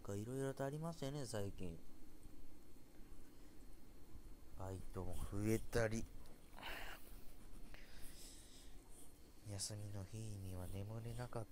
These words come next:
たりと、休みの日なのに朝っぱらから起こされて手伝わされると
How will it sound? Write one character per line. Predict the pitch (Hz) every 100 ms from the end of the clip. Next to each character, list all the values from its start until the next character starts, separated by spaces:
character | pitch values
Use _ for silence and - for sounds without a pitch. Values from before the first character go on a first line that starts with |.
| -
た | 101
り | 101
と、 | - 92 - - - - - - - - - - - - - - - - - - - - - - - -
休 | 101 92
み | 104 101
の | 101
日 | 113 117
な | 117
の | 101
に | 101
朝 | 101 113
っ | - -
ぱ | 113
ら | 113
か | 120
ら | 107
起 | 107
こ | 117
さ | 113
れ | 113
て | 104 104
手 | - -
伝 | 117
わ | 117 107
さ | 113
れ | 120
る | 120 107
と | 95